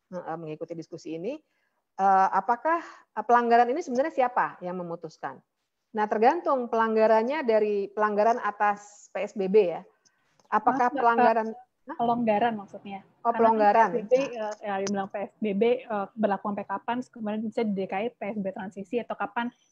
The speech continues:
Speaker 2: saya P S B B mau dilonggarkan.
Speaker 1: Hmm. Ya, kalau menurut Peraturan Menteri Kesehatan mengenai P S B B, memang itu pelonggaran itu, eh,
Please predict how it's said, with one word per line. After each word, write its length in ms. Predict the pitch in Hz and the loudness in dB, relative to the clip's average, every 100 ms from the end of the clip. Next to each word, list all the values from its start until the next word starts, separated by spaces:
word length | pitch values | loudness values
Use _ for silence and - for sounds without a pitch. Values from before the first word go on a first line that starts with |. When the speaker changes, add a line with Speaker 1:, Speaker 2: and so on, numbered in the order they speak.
| _ | _
Speaker 2:
saya 160 | - | -4
P 80 | - | -4
S 80 | 220 | -6
B 80 | 208 202 | -2 0
B 80 | |
mau 320 | 247 214 220 240 | 0 -2 -8 -8
dilonggarkan. 760 | 196 196 190 196 240 240 226 208 | -10 -8 -8 -4 -4 -2 -4 -6
Speaker 1:
Hmm. 160 | 170 170 _ _ _ _ _ _ 220 | -10 -18 _ _ _ _ _ _ -2
Ya, 260 | 202 147 - _ _ _ _ - | 0 -2 -8 _ _ _ _ 0
kalau 240 | 247 262 | 4 4
menurut 480 | 262 262 262 262 262 - | 4 2 4 4 4 2
Peraturan 400 | 233 240 247 240 | 0 2 2 0
Menteri 240 | 233 233 | -2 -4
Kesehatan 480 | 233 233 220 220 233 226 220 | -2 -2 -2 0 -2 -2 -4
mengenai 320 | 214 208 208 | -4 -4 -4
P 160 | 202 | -6
S 80 | 202 | -4
B 160 | 185 165 | -6 0
B, 240 | 208 339 | 2 2
memang 400 | 330 220 311 359 | -2 -6 -6 -6
itu 240 | 262 349 320 | -8 -8 -4
pelonggaran 960 | 233 220 208 202 196 190 196 196 202 | 0 2 2 0 2 4 4 2 -2
itu, 480 | 190 185 277 330 359 - - - - - | -8 -6 -2 -2 -4 -10 -20 -20 -18 0
eh, 800 | 202 202 196 196 196 196 190 | 4 6 8 6 6 6 6